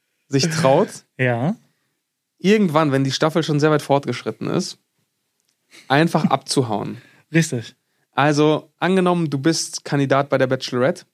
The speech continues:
Speaker 2: Ja.
Speaker 1: Und du musst aber ein Kandidat sein, der viel Sendezeit bekommt.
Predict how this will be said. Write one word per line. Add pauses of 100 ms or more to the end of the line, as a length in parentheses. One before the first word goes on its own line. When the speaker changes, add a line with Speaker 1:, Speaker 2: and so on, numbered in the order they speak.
(220)
Speaker 2:
Ja. (100)
Speaker 1:
Und
du
musst
aber
ein
Kandidat
sein, (500)
der
viel
Sendezeit
bekommt.